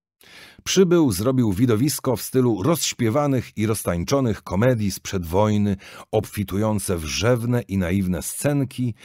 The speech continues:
okrasił je za to obsadą pełną młodych podówczas a znanych później aktorek z Ireną Karel i Teresą Lipowską, Krystyną Sienkiewicz i Elżbietą Starostecką, Zofią Merle i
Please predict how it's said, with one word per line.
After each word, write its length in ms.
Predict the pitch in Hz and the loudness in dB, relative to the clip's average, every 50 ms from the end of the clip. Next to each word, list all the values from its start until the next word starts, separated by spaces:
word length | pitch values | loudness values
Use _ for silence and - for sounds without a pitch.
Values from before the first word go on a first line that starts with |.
| - - - - - | -20 -20 -20 -16 -4
okrasił 540 | - 160 - - 170 143 - - 151 147 139 | -4 -4 -2 -2 -2 -2 -2 0 0 0 2
je 200 | 131 131 123 107 - | 2 2 0 -2 -4
za 220 | 104 87 98 123 | -8 -4 -4 -4
to 180 | 107 - 120 - | -2 -2 -4 -2
obsadą 600 | - 95 - - - 131 127 120 117 107 98 90 - | -2 -6 -6 -2 0 0 0 2 2 0 0 -2 -2
pełną 440 | - 117 113 110 107 104 98 92 85 | -2 0 0 2 2 2 0 0 0
młodych 480 | 82 90 110 147 160 147 151 135 131 | 0 0 2 2 2 2 0 -4 -4
podówczas 760 | _ - 104 98 123 123 - - - 120 127 127 - - - _ _ - - - - - - - _ _ - | _ -4 -2 -2 -2 -4 -4 -6 -8 -6 -6 -8 -10 -14 -16 _ _ -20 -20 -20 -20 -20 -20 -20 _ _ -4
a 140 | 78 80 82 | -4 -4 -4
znanych 540 | 78 78 82 87 101 127 147 156 139 - - | -4 -4 -2 0 0 2 2 0 -2 -4 -6
później 480 | - 87 98 98 90 92 101 101 95 - | -4 -2 -2 0 0 0 0 0 -2 -4
aktorek 800 | - 85 - - - 95 73 62 - - - _ - - - _ | -8 -10 -10 -8 -8 -6 -6 -6 -8 -12 -14 _ -20 -20 -18 _
z 200 | - - - - | -12 -12 -10 -4
Ireną 400 | - 131 123 104 85 71 62 64 - | -2 0 0 0 -2 -4 -8 -10 -10
Karel 500 | - - 143 143 139 131 127 123 120 113 - _ | -4 -2 0 0 2 2 0 0 -2 -4 -4 _
i 120 | 113 104 | -6 -6
Teresą 480 | - - 110 110 123 110 - 98 76 82 | -2 -2 -2 0 0 -2 -2 -4 -4 -2
Lipowską, 760 | 85 95 98 - 143 135 123 - - - - 120 117 113 104 - - - - - - - _ | -2 -2 0 0 -2 -2 -2 -6 -10 -6 -6 -4 -4 -4 -4 -6 -10 -20 -20 -20 -20 -18 _
Krystyną 600 | - 143 160 135 - - 175 170 139 104 87 78 | 0 0 0 0 0 0 0 2 2 2 0 -2
Sienkiewicz 840 | - - 117 120 131 131 - 190 180 160 160 151 127 - - - - _ | -4 -4 -2 -2 -2 0 2 2 2 2 0 -2 -2 -4 -8 -10 -8 _
i 140 | 165 185 165 - | -4 -4 -2 0
Elżbietą 720 | 143 127 98 82 82 78 117 135 127 131 127 117 110 95 | 0 0 0 -2 -4 -2 -2 -2 0 0 -2 -2 -2 -4
Starostecką, 960 | - - - 110 101 101 92 - - - 87 69 - - - - 55 - - _ - - - - - | -4 -2 -2 0 0 0 -2 -4 -4 -4 -4 -4 -6 -12 -14 -14 -16 -16 -18 _ -20 -20 -20 -20 -14
Zofią 440 | 76 80 120 107 - - 80 64 71 | -8 -2 -2 -2 -2 -4 -6 -4 -2
Merle 480 | 90 135 160 151 131 131 131 127 120 - - - | 0 0 0 0 0 0 0 0 0 -2 -4 -6
i 140 | 143 - | -6 -6